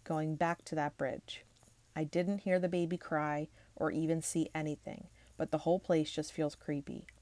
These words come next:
You are out in the middle of nowhere, but you still feel like there are people all around you, staring at you. It just feels creepy, and I don't want to feel that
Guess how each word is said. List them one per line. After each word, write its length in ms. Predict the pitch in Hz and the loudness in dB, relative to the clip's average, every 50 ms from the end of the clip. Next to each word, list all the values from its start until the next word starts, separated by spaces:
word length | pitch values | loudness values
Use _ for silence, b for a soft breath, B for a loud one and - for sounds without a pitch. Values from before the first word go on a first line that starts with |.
| - - - - - - - | -20 -20 -20 -20 -14 -6 -2
You 120 | 165 156 | 0 0
are 140 | 147 143 - | 0 0 0
out 220 | - 151 170 - | 0 0 0 0
in 80 | - 208 | 2 2
the 60 | 196 190 | 2 2
middle 220 | 196 202 208 208 | 2 2 2 2
of 120 | 208 202 | 0 0
nowhere, 520 | - 180 170 160 160 160 160 156 160 165 - b b b b b b | 0 0 0 2 0 0 0 0 -2 -4 -6 b b b b b b
but 120 | - - | -8 -6
you 60 | - | -6
still 320 | 160 - - - 170 165 175 | -6 -6 -2 0 0 0 0
feel 260 | - - - 170 160 | 0 0 2 4 4
like 200 | 156 156 156 151 | 4 4 2 0
there 140 | 156 147 143 | -2 -2 -2
are 60 | 139 | -2
people 400 | - - 156 151 151 151 143 - | -2 0 -2 0 0 0 -2 0
all 220 | - - 135 147 156 | 0 2 4 4 4
around 400 | 165 170 165 151 147 147 139 - | 4 2 2 0 -2 -4 -6 -6
you, 220 | - - 151 160 - - | -8 -8 -8 -8 -10 -12
staring 560 | - - - - - 160 135 131 135 - - | -12 -10 -6 -2 -2 -2 -2 -2 -6 -6 -8
at 100 | - - - | -10 -12 -12
you. 200 | - - - - - - - - - - - - - - b b b b b b b b | -10 -10 -10 -10 -12 -20 -20 -20 -20 -20 -20 -20 -20 -20 b b b b b b b b
It 120 | 175 - | -8 0
just 240 | - 175 165 - - | 2 2 2 2 0
feels 260 | - 175 185 202 208 | 0 4 4 4 2
creepy, 560 | - - - 220 214 214 - 226 226 233 247 - - | 2 0 0 2 2 2 2 0 0 0 0 -2 -4
and 120 | 160 147 | -4 -2
I 120 | 147 147 147 - | -2 -2 -2 0
don't 240 | - 151 156 151 - | 0 2 2 2 0
want 160 | - 156 156 156 - - - | -2 -4 -4 -4 -8 -16 -18
to 120 | - - 175 | -14 -14 -10
feel 240 | - - 160 151 151 | -4 -2 0 0 0
that 160 | 151 139 | 0 -2